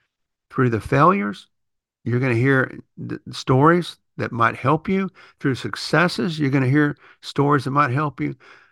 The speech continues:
But in the end, or not but in the end, and in the end, we are all about pursuing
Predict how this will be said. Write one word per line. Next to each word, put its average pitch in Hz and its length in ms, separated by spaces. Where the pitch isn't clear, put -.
But - 180
in 202 220
the 196 260
end, 98 360
or 131 180
not 151 240
but - 380
in 107 200
the 90 220
end, 101 280
and 220 260
in 190 220
the 170 300
end, 107 240
we 175 520
are 135 260
all 147 300
about 107 540
pursuing 135 1000